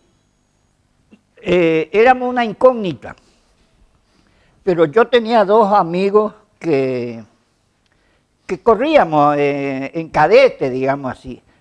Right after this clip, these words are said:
Entonces nos pusimos de acuerdo que se llamaba, uno se llamaba Segovia de apellido y, y el otro González.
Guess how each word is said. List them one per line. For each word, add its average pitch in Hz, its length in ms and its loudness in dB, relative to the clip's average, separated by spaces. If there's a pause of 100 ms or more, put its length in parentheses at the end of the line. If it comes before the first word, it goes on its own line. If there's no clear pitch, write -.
Entonces 196 480 -4
nos 214 160 -4
pusimos 233 480 -8
de 226 60 0
acuerdo 170 500 0 (720)
que 151 140 -10
se 143 200 -6
llamaba, 143 720 0 (680)
uno 240 360 -6
se 196 180 -6
llamaba 156 460 0
Segovia 190 840 -2
de 180 100 -8
apellido 208 580 -6
y, 180 360 -6
y 160 160 -8
el 156 140 -2
otro 202 480 -4 (340)
González. 120 800 -8